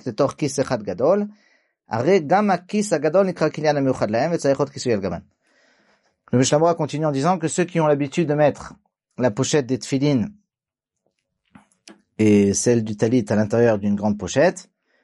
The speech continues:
alors même la grande pochette est considérée comme, euh, comme un, co-, comme l'étui qui est réservé au, au, au tefillin, et donc forcément il faudra encore un autre, euh, encore un autre étui.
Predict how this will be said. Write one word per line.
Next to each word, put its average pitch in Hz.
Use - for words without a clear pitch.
alors 113
même 202
la 180
grande 151
pochette 170
est 160
considérée 139
comme, 127
euh, 117
comme 113
un, 107
co-, -
comme 113
l'étui 117
qui 120
est 110
réservé 110
au, 110
au, 98
au 107
tefillin, 139
et 110
donc 131
forcément 123
il 131
faudra 113
encore 113
un 110
autre, 107
euh, 92
encore 104
un 110
autre 107
étui. 185